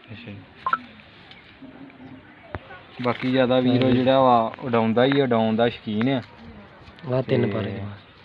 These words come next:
Speaker 2: ਪਰ ਚੈੱਕ ਕਰੋ ਬਾਹਰਲੇ ਤਿੰਨ। ਦੇਖਾ।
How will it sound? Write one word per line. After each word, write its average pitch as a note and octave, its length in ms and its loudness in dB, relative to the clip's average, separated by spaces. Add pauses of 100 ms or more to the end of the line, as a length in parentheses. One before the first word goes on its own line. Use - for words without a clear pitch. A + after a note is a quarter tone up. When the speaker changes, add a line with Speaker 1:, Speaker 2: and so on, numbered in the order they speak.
(400)
Speaker 2:
ਪਰ C#3+ 160 0
ਚੈੱਕ C3+ 200 -2
ਕਰੋ C3 240 -2
ਬਾਹਰਲੇ A#2 280 -4
ਤਿੰਨ। G#2+ 240 -8 (1300)
ਦੇਖਾ। A2+ 340 -8